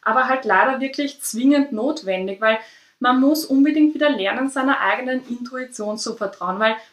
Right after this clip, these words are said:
wenn wir das könnten, dann bedeutet das, dass wir Menschen wieder kennenlernen können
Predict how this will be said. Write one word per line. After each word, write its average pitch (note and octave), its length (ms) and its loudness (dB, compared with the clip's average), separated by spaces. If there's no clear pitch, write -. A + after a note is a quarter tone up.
wenn C4 180 4
wir D4 100 4
das D4 300 2
könnten, B3 360 -6
dann C#4+ 380 2
bedeutet D4 540 -2
das, C#4+ 180 -2
dass C#4 160 -6
wir C#4+ 80 2
Menschen C4 680 0
wieder C4 260 -2
kennenlernen G#3 840 0
können C4 760 -2